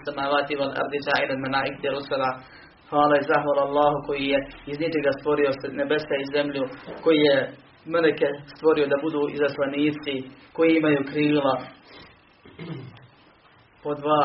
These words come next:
po tri, po četiri i tako dalje. Pa se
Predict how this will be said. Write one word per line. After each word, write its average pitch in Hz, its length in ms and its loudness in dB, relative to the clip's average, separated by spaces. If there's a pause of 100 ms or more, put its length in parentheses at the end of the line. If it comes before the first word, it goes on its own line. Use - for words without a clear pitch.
(140)
po 131 80 -8 (120)
tri, 143 220 -4 (580)
po 135 80 -8
četiri 139 440 0
i 131 80 -8
tako 131 300 -2
dalje. 131 280 -2 (1080)
Pa 147 80 -10
se 156 120 -6